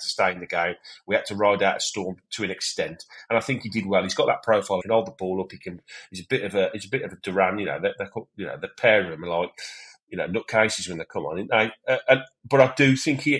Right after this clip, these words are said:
yeah, he has got quality. I don't think there's any question he's got quality. And I think we saw that in the second half tremendously with, with the way he was carrying the ball and running and,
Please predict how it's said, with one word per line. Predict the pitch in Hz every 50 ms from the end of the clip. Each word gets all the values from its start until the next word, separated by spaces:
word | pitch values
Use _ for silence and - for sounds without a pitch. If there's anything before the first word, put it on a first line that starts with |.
| 113
yeah, | 120 104 80 - -
he | 107 - - - -
has | 120 110 107 - - -
got | - 90 90 - -
quality. | - - 107 139 165 165 - 185
I | - 82
don't | - 156 - -
think | - -
there's | 151 - -
any | 113 110 -
question | - 123 127 - - 156
he's | 147 135
got | - - -
quality. | - - 123 120 117 - - 113 110 - _ _ _ _ _ -
And | 117 113
I |
think | 113 - 131 117 107
we | 107
saw | - - 131 117 107 95
that | 95 87 - -
in | 117 107 101
the | 95
second | - - 107 - - 92 82
half | 82 85 85 - - - -
tremendously | - 101 98 95 101 110 113 127 127 - - 135 131
with, | 113 104 - -
with | - 101 92
the | 98
way | 92 98 98 95
he | 95
was | 90 -
carrying | - - 92 90 92 92
the | 92 80
ball | - 92 90 90 92 92 90
and | 87 87
running | 90 90 90 92 92 90 85
and, | 85